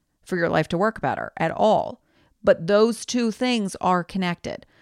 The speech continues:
Now, until recently, um, I had really never been a huge fan of shoes. Emily P. Freeman, uh, author, podcaster, and my favorite human, uh, once told me that she's lost more shoes than I own in totality. <laughs> And that was, uh, that was at a time in my life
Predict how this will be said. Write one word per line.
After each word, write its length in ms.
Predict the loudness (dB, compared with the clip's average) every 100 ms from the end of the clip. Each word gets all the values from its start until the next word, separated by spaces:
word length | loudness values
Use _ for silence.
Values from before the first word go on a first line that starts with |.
| _ _
Now, 180 | -2 0
until 300 | -2 -2 0
recently, 480 | 0 0 -2 -4 0
um, 320 | 0 0 -2 -2
I 100 | 0
had 180 | 0
really 220 | 0 0 0
never 220 | -2 -4
been 160 | -4
a 40 | -4
huge 220 | -4 -6
fan 220 | -8 -6
of 80 | -6
shoes. 440 | -6 -6 -8 -10 -20 _ _ _ _ -2
Emily 320 | 0 0 0
P. 160 | -2
Freeman, 480 | -2 0 0 0 -2 -6 -2
uh, 240 | 0 2
author, 400 | 0 -4 -4 -8
podcaster, 720 | -6 -6 -4 -4 -4 -4 -6 -4
and 180 | -4 -2
my 140 | -4
favorite 340 | -2 -4 -4
human, 280 | -6 -6 -6 -8 -16 -6
uh, 240 | 2 2 2
once 280 | -2 -4 -2
told 220 | -4 -2
me 120 | -4
that 120 | -6
she's 220 | -8 -8
lost 480 | -4 -2 -2 -6 -12 -8
more 260 | -4 -2 -4
shoes 540 | -4 -4 -4 -6 -10 -8
than 180 | -4 -2
I 200 | -2 -2
own 320 | -2 -2 -2
in 200 | -2 -4
totality. 720 | -4 -6 -6 -6 -6 -2 -2 -2
<laughs> 440 | -20 _ _ _
And 160 | 0 0
that 160 | 0
was, 260 | 0 -2 0
uh, 160 | 0 -2 -6 -10
that 120 | -2
was 100 | 0
at 120 | 2 0
a 40 |
time 260 | 0 0 2
in 80 |
my 140 | 2 2
life 380 | 2 2 0